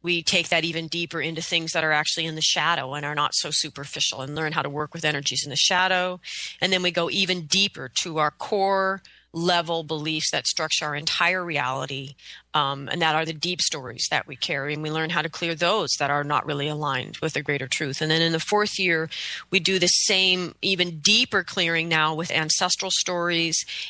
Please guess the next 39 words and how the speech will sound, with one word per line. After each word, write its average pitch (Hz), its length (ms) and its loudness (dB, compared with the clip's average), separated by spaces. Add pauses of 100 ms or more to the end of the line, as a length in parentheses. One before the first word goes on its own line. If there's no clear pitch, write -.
(100)
and, 170 420 2 (300)
and 170 380 2
really 220 340 0
sort 190 180 0
of 160 80 -4 (280)
fix, - 580 2
come 214 220 0
into 175 180 -2
right 180 220 2
relationship 170 680 -4
with - 180 -10
the 180 60 -10
dream 156 540 -6 (480)
that's 170 200 0
dreaming 165 440 -2
things 160 300 -2
into 156 180 -4
reality. 151 440 0
So 196 160 0
this 208 160 4
just - 200 2
goes 170 160 0
deeper 202 320 2
and 170 140 0
deeper 165 300 0
and 151 100 0
deeper 202 320 2
in 160 80 4
our 165 160 6
ability 165 400 4
to 147 100 -2
clear 190 280 4
away 165 300 4
the 156 120 -2
false 208 320 2 (300)
self 160 340 0
that 131 100 -4
we've 151 220 -6
created - 640 -4